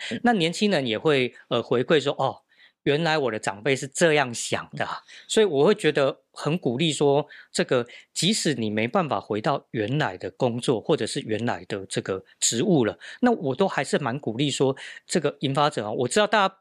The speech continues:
Speaker 2: 很多人不回来就是没缺那个钱呐，但是我还是觉得，呃，这个台北市因为现在有很多啊，可以部分工时来投入的这种行业，像我刚刚提到餐饮业啊、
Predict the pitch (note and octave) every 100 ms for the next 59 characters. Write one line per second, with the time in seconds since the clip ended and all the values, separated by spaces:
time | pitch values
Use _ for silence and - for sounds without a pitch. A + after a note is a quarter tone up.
0 | _ - D#3+ D3 A3 G3+ D3+ - _ _
1 | _ _ _ - B3 D#3+ F#3 C3+ C3+ _
2 | _ - A3 G#3+ F#3 D3+ - G3 G3+ D#3
3 | - G2 G#2 F#2+ _ - A#3+ B3 E3+ A#2
4 | D#3 F3+ _ - B2+ C3 B2+ - - _
5 | - A2+ G#2+ - F#3 C3+ B2+ _ _ -
6 | F#3+ E3 - G3+ F#3 F#3+ G3+ F#3 D3+ C3+
7 | G#2 B2+ B2 C3+ - _ _ _ _ B2
8 | G#2 G2+ E3+ C3+ A3 F3+ E3+ C#3 C3+ C#3
9 | - G2 G2 - G#2 A2 C3 G#2+ F2+ -
10 | B2+ G2+ F2 - F2 A2 A#2 G#2+ - -
11 | D#3+ G#2+ C3 B2 A#2+ A2 - A#2 G2 G2+
12 | A2 G2